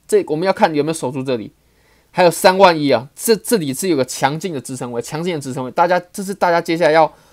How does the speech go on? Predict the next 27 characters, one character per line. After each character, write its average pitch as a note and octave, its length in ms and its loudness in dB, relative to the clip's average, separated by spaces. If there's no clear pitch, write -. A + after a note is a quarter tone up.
好 - 180 0
好 D3+ 160 4
关 D3+ 240 0
注 C#3+ 140 -6
的 A#2+ 80 -4
地 A2+ 160 -10
方， A2 220 -6
好 - 200 -6
好 C3+ 140 2
关 C#3 180 -2
注 C3 120 -6
的 A2+ 60 -8
地 A2 140 -12
方。 G#2+ 240 -14
但 A#3+ 180 2
是 A#3 240 0
它 B3 140 2
如 G#3 140 0
果 E3 180 4
又 F3+ 140 4
继 F#3 160 -8
续 F#3 140 -4
向 E3+ 200 -2
上 B2+ 220 0
的 G#2+ 80 -10
话 A2 220 -2
呢， - 140 -16